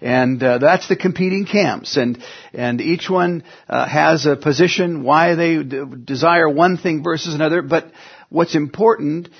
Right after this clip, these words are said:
is to understand they have an opinion. And they're,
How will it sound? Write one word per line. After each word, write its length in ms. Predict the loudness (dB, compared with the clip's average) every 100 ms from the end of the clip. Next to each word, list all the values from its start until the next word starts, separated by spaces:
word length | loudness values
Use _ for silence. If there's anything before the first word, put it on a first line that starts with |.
| -20 _
is 180 | -6 -4
to 140 | 0
understand 640 | 2 2 0 0 0 2
they 120 | 2 0
have 320 | -2 -2 0
an 80 | -2
opinion. 640 | -4 -2 0 0 -2 -12 _ _ _ _ _ -20 -4
And 180 | 2 4
they're, 280 | 6 4 4